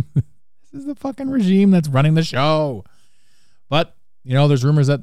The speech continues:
he's not running the show. There's all kinds of rumors floating around about all kinds of bullshit. At the end of the day, who fucking cares? Right? You have to focus on you. You have to say that, "You know what? This world's gone absolutely batshit crazy.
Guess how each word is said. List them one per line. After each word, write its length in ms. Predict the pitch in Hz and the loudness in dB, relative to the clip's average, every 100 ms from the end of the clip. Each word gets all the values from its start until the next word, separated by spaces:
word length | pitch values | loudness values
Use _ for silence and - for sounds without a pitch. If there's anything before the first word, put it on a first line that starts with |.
| - | -6
he's 180 | 135 127 | -2 0
not 200 | 117 90 | -2 -2
running 160 | 92 | -6
the 100 | 90 | -6
show. 220 | - 92 | -6 -6
There's 160 | 90 98 | -4 0
all 160 | 135 135 | 0 0
kinds 300 | 143 143 127 | 0 0 0
of 80 | |
rumors 260 | 123 131 127 | 0 0 -2
floating 300 | - 135 131 | -2 -4 0
around 180 | 131 131 | 0 0
about 200 | 123 120 | 0 0
all 120 | 127 | 0
kinds 320 | - 127 135 | -4 -4 -4
of 60 | 117 | -4
bullshit. 360 | 87 - 87 - - - - - - - | -6 -12 -16 -16 -20 -20 -20 -20 -20 -8
At 140 | 123 | -4
the 120 | 139 | 0
end 80 | 160 | 2
of 40 | |
the 120 | 165 147 | 2 2
day, 100 | 151 | 0
who 120 | 139 | -2
fucking 300 | - 95 - | -6 -10 -16
cares? 320 | - - - - - - - - - - - - - - - | -20 -20 -20 -20 -20 -20 -20 -20 -20 -20 -20 -20 -20 -20 -14
Right? 120 | 113 - - | -14 -14 -2
You 300 | 175 208 202 | 2 2 0
have 360 | - 151 170 - | -4 -6 -6 -6
to 80 | |
focus 380 | 170 147 131 135 | -2 -2 -2 -4
on 180 | 135 117 | -2 0
you. 100 | 117 | 2
You 160 | 110 139 | 2 0
have 180 | 165 160 | -2 -4
to 60 | |
say 140 | - 123 | -4 -4
that, 120 | 98 | -2
"You 60 | 131 | 0
know 60 | |
what? 120 | 135 | 0
This 160 | 113 - | -2 -4
world's 180 | 120 98 | -4 -2
gone 180 | 101 92 | -6 -6
absolutely 460 | 113 117 117 101 | -4 -4 -4 -6
batshit 280 | 98 92 95 | -6 -6 -8
crazy. 280 | - 101 | -4 -2